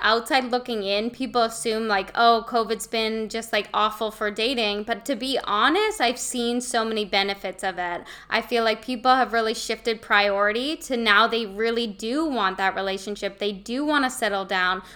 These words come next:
Whereas before, I think people were just too busy to really think about it. They were always doing something, right? They weren't serious or intentional with it.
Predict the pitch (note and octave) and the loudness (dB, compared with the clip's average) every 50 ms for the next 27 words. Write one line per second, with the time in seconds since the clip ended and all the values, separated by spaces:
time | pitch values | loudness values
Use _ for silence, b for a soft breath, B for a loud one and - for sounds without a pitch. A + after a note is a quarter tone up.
0 | B B - A3 A#3 A#3+ A#3+ A3 A3+ B3+ B3 B3+ B3+ C4 C4+ C4 C4+ B3+ B3 B3 | B B -2 2 2 2 2 0 -4 -6 -4 0 2 4 4 6 8 6 6 4
1 | B3+ B3 A#3+ A#3 - B3+ B3 A#3+ - A3+ A3+ A3+ A3 A3 G#3 G#3+ A3 A3 - - | 0 -6 -6 -6 -6 -8 -8 -6 -6 -2 0 0 0 0 0 -2 -6 -6 -6 -12
2 | B B B B B _ - - E4+ E4 C#4+ E4 D#4 C4 B3+ D#4 B3+ C4+ C#4 C4 | B B B B B _ 0 2 2 2 2 0 0 0 -2 -2 0 0 0 2
3 | C4 C4 C#4 C#4 C4+ C4 - C4+ C4 C4+ D4 A#3+ C4 B3+ B3 B3 A#3+ B3 A#3+ A#3+ | 2 2 2 2 -2 -2 -2 -4 0 0 0 4 6 6 6 8 6 6 6 8
4 | A#3+ A#3+ A#3+ A#3 A#3 A3+ G#3+ G#3 F#3+ A3 A#3 A#3 B3 C4+ B3 - - C4 B3+ B3+ | 6 6 4 4 0 2 4 4 6 6 4 4 2 0 -2 -4 -6 -4 -2 -2
5 | B3 B3+ B3 - B3 A#3+ A#3+ A#3+ - A#3+ A#3 A#3 A#3 A3+ A3+ A3+ A3 A3 A3 A3+ | -2 -2 -2 0 0 0 0 -2 -2 0 0 0 0 -2 0 0 0 0 0 0
6 | C4 A3+ A3 A#3+ A3 G#3+ - - - - B3+ B3 A#3+ A#3+ B3 B3 A#3+ A#3+ A#3+ - | -4 -2 -2 -2 -2 -2 -4 -6 -4 -4 0 0 2 4 4 4 2 2 0 -2
7 | - A3+ A3+ A3+ A3+ - A#3 G#3 G#3+ - - B3+ B3+ B3+ C4 C4 C#4 C#4 - D4+ | -4 -4 -4 -4 -4 -4 -4 -4 -4 -4 -2 -2 0 0 0 -2 -2 0 2 2
8 | E4 F#4 F4+ - - | 2 2 0 -2 -6